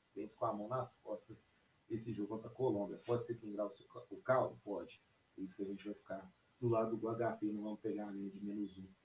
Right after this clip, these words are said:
no handicap, tá? Falando de Equador e Peru, aqui um joguinho bom, viu, pra assistir, né? Equador e Peru, menos zero vinte e cinco, a linha tá ok.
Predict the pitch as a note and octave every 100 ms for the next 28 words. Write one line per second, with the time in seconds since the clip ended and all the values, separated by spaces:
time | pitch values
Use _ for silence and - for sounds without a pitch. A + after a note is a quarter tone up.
0 | _ _ G#2 G#2+ G#2+ - _ G#2 G#2 G#2+
1 | A#2 - F#2+ - - G2 A#2+ A#2+ - _
2 | _ _ _ _ - E3+ D3 C#3 C3+ -
3 | C3 A2+ B2 A#2 - - _ _ - D#3+
4 | - D3 B2+ A2+ C#3+ D3 - - - -
5 | D3+ B2+ A#2+ - C3 - A#2+ G#2+ F#2+ A2+
6 | - F#2+ - - G#2 F#2+ - _ _ _
7 | - G2 G#2 - _ - G#2+ G#2 F#2+ G#2
8 | A2 B2 C3 A2+ D3 D3 - _ _ F3
9 | D#3+ C3 B2+ A#2 B2+ A#2 - D3+ - A2+
10 | G#2+ - B2+ B2 B2 C#3+